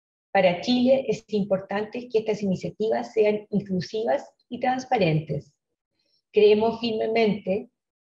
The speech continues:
que en la discusión sobre las tecnologías de la información y las comunicaciones, el sector privado, la academia, la sociedad civil, la industria, la comunidad técnica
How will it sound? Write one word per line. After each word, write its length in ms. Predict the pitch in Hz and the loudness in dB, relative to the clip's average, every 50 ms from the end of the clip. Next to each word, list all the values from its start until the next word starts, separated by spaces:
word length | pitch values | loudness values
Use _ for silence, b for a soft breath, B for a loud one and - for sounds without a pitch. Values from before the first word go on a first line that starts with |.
| _ - | _ 2
que 80 | 208 | 2
en 80 | 196 196 | 4 6
la 80 | 190 | 6
discusión 580 | 190 196 190 - - 190 185 - - 226 233 254 | 4 4 0 -2 -4 -6 -6 -4 -2 -2 -2 -2
sobre 240 | 247 - - 247 247 | -2 -4 -4 -4 -4
las 160 | 220 196 - | -4 -4 -4
tecnologías 720 | - 196 196 190 180 165 156 160 151 - - 220 247 277 254 | -2 -2 0 2 2 2 0 -2 -4 -6 -4 -2 -2 -2 0
de 80 | 277 | -2
la 60 | 262 247 | -2 -2
información 800 | 247 240 247 214 202 185 180 170 - - 190 175 160 156 - - _ | -4 -4 -4 -4 -4 -4 -4 -6 -4 -2 -2 -2 -2 -4 -10 -12 _
y 80 | - 180 | -8 -8
las 160 | 180 180 - | -8 -8 -6
comunicaciones, 920 | - 185 180 175 175 165 156 - - 165 - - 196 196 214 233 302 - - _ _ _ _ _ _ _ _ _ _ _ _ _ _ | -6 -4 -4 -4 -4 -6 -6 -8 -10 -12 -6 -4 -2 -2 -2 -2 -6 -10 -12 _ _ _ _ _ _ _ _ _ _ _ _ _ _
el 100 | - 196 | 0 0
sector 460 | - - 202 175 - - 202 190 - | 0 0 -4 -6 -2 0 0 0 0
privado, 680 | - 185 170 165 180 196 208 190 165 151 143 - - - - | 0 0 2 2 2 2 2 0 0 0 -2 -4 -6 -4 0
la 100 | 170 180 | 0 0
academia, 640 | 175 - 156 156 170 185 208 202 190 175 160 165 170 | 2 0 0 2 4 4 4 4 2 0 0 -2 -4
la 120 | 165 175 | -4 -4
sociedad 400 | - 185 180 - - 185 - 180 | -4 -6 -6 -4 -4 -2 -2 -2
civil, 580 | - - - 147 175 208 214 190 170 156 - - | -4 -6 -6 -4 -2 0 0 0 -2 -6 -10 -8
la 120 | - 185 175 | -4 -2 -2
industria, 720 | 180 185 175 170 214 220 208 - - _ 170 170 175 - _ _ _ _ _ _ _ | -2 -2 -2 0 0 -2 -2 -4 -8 _ -10 -10 -10 -12 _ _ _ _ _ _ _
la 140 | - 165 - | -6 -4 -2
comunidad 560 | 185 180 175 175 170 170 170 180 180 175 - | 0 0 0 0 0 -2 -2 -2 -2 -4 -2
técnica 600 | - 180 196 220 220 240 240 - - - - - | -2 -2 -2 -2 -4 -8 -10 -8 -8 -8 -8 -10